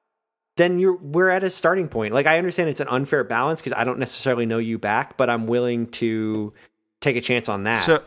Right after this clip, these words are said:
Speaker 1: And I, I also understand I'm in a position where, like, I don't have to worry too much because, um, like, I don't know, I'm sure if, if you're a woman on the internet, you probably have to worry about that a lot more.
Speaker 2: Yeah.
Speaker 1: But I don't think it's, I don't think it's evil to kind of feel like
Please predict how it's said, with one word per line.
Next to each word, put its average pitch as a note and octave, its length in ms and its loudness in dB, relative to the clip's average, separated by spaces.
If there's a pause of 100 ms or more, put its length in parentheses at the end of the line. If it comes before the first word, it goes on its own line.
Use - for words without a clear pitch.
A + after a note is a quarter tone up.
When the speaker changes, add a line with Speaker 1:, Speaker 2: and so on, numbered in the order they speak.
Speaker 1:
And C#3 120 2
I, F3 160 2
I D#3+ 160 2
also G3+ 200 2
understand F3+ 300 0
I'm C#3+ 140 0
in D3 100 0
a C3+ 40 -2
position C#3 360 -2
where, A#2+ 140 2
like, A2+ 200 -2
I A2+ 120 0
don't B2 120 0
have B2+ 140 -2
to A#2+ 80 2
worry A2+ 260 0
too D#3+ 180 -2
much F3+ 360 -4
because, A#2+ 540 -2 (460)
um, G#2+ 600 -4
like, G#2+ 440 -4
I A#2 60 2
don't B2 80 0
know, G#2 200 -2
I'm A2+ 160 -2
sure A#2+ 280 2
if, A2 320 -6
if A#2 140 -4
you're A#2+ 100 2
a A2+ 60 2
woman A#2 180 -2
on A2 80 -2
the G#2 60 -2
internet, A#2 260 -2
you A2+ 60 -8
probably A#2 160 0
have A2+ 80 -2
to A#2+ 80 -2
worry A2 160 0
about G#2+ 160 -4
that G#2 160 -2
a G#2+ 80 -2
lot G#2 280 -2
more. A#2 440 -2
Speaker 2:
Yeah. D2 80 -14 (460)
Speaker 1:
But A2+ 280 2
I B2 120 2
don't D3+ 360 2
think B2 360 -2
it's, - 280 -4 (600)
I C#3+ 80 6
don't F3 160 2
think D#3 140 -2
it's B2 220 -8
evil C#3+ 380 0
to B2 100 -6
kind A#2+ 180 0
of A2 60 -4
feel B2+ 240 2
like A2+ 380 -2